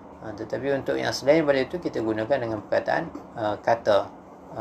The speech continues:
kata-kata. Jadi ini yang terbentuk, ha, keindahan yang ada pada bahasa kita, yang ada unsur, maksudnya ada pengaruh di situ, ada pengaruh akidah, ada pengaruh agama, ha, di dalam bahasa kita. Ha, jadi maksud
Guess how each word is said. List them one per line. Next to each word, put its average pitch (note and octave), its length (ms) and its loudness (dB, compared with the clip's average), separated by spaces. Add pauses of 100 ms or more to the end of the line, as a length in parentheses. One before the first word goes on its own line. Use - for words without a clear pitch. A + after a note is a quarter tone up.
kata-kata. G#2 560 -4 (800)
Jadi A#2+ 160 -6
ini D3 160 4
yang C#3 80 6
terbentuk, B2 640 6 (480)
ha, G#2 720 4 (560)
keindahan C3 640 8
yang A#2 240 4
ada A#2 160 4
pada A#2 160 6
bahasa A2+ 400 6
kita, A2 320 -2
yang B2 160 -2
ada A#2+ 160 4
unsur, C3 480 2
maksudnya - 400 -4
ada C#3+ 80 6
pengaruh C#3 480 8
di A#2 160 -2
situ, - 160 -4
ada A2+ 160 0
pengaruh A#2 320 0
akidah, B2 480 4
ada A2 160 2
pengaruh A2+ 320 -2
agama, A2+ 480 6 (480)
ha, A#2 80 4
di A#2 160 -2
dalam A#2+ 320 6
bahasa A2 400 2
kita. F2+ 240 -8 (2750)
Ha, B2+ 80 -2
jadi C3+ 240 4
maksud E3+ 400 6